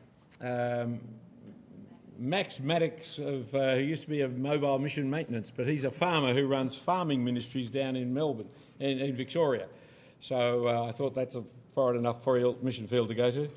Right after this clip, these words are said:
Uh, so occasionally I go outside the eighteen to thirty, but you keep getting invited to go to lots and lots of places. Which one are you gonna choose to, which one's not?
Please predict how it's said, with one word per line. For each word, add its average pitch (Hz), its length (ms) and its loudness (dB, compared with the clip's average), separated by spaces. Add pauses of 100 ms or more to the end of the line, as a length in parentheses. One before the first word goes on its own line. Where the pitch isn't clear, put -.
(360)
Uh, 131 280 2
so 240 220 0
occasionally 156 580 2
I 120 120 2
go 123 260 2
outside 135 500 2
the 120 100 2
eighteen 127 320 2
to 113 100 -4
thirty, 120 360 0
but 135 280 -4 (1900)
you 139 100 -4
keep 247 200 2
getting 190 200 4
invited 156 400 2
to 135 60 -6
go 139 120 2
to 127 80 0
lots 165 240 2
and 139 100 0
lots 139 180 2
of 131 100 -6
places. 123 380 -2
Which 185 200 -4
one 160 140 -2
are - 20 0
you 139 80 0
gonna 135 160 0
choose 135 340 -2
to, 139 80 -2
which 127 200 -6
one's 120 240 -2
not? 110 260 -2